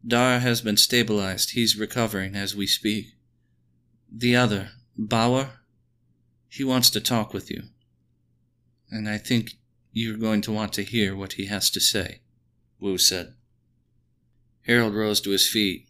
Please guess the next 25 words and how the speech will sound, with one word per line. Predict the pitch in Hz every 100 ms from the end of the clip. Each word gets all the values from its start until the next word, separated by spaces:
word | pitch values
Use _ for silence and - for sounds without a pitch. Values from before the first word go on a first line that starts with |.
| -
arching | 98 95 92
his | 90 -
head | 101 92 85
back | 87 82
towards | - 90 -
Wu. | 92 92 85 _ _ _ _ _ _ _ _ _ _ _
"I | - 190
don't | 98 71
want | 87 95
to |
hear | 104 92 -
anything | 113 110 104 - 92
those | 92 92 -
tools | 107 98 90
have | 98 90
to | 82
say. | - 92 90 87 _ _ _ _ _ _ _ _ _
You | -
know | 104
what? | 104 104 - _ _ _ _ _ _ _ _ _
Go | - 117
back | 110 101 -
there | 95 98 98
right | 98 92
now | 95 95 95